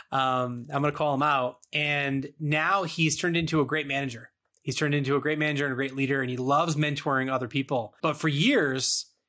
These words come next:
he just didn't wanna be manager, didn't wanna fall into that thing. He just didn't wanna, 'cause his mental model of managers was all managers in design companies can't design anymore. They lost their chops, right? And he just didn't wanna be that person. So,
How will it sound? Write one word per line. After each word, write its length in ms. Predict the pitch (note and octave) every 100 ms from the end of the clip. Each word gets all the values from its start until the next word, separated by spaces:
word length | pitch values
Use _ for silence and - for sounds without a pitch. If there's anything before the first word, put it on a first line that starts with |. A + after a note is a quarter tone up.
| _ _
he 260 | - D#3+
just 300 | D3 D#3+ - C3 - _ _
didn't 260 | D#3 D#3+
wanna 180 | D#3 D#3+
be 100 | D3
manager, 480 | C#3 E3+ D#3+ A#2 G#2
didn't 200 | - C#3+
wanna 160 | D3+ D3+
fall 140 | D3+
into 120 | C#3+ D3
that 100 | C#3
thing. 120 | D3
He 100 | A#2
just 180 | A#2+ -
didn't 160 | C#3
wanna, 380 | D3 C#3+ C3+ B2 - _ - _
'cause 180 | E3+ D#3
his 200 | E3+ D#3+
mental 280 | F#3 E3+ D#3+
model 360 | D#3 G#3+ E3
of 80 | C#3
managers 480 | C#3+ F3+ D#3 D#3 C3
was 260 | C3+ - - _ _
all 180 | E3+ F3
managers 500 | E3 E3+ F3 D#3 C#3+
in 80 | D3
design 380 | C3+ C3 C#3+ D3
companies 600 | D3 B2+ C3+ C3 B2 -
can't 320 | - D#3+ C3+
design 340 | C#3 B2 C3+ C3
anymore. 320 | B2+ B2+ B2
They 100 | B2+
lost 300 | C3 C3 -
their 80 | A#2
chops, 460 | D3+ G#2+ - -
right? 220 | B2 C#3 D#3 - - -
And 80 | C3+
he 80 |
just 200 | D3+ D3+
didn't 160 | D#3+ D3+
wanna 160 | C#3 C3
be 100 | C3
that 180 | C3
person. 360 | - E3+ B2 A2+
So, 420 | - C#3+ C3+ B2+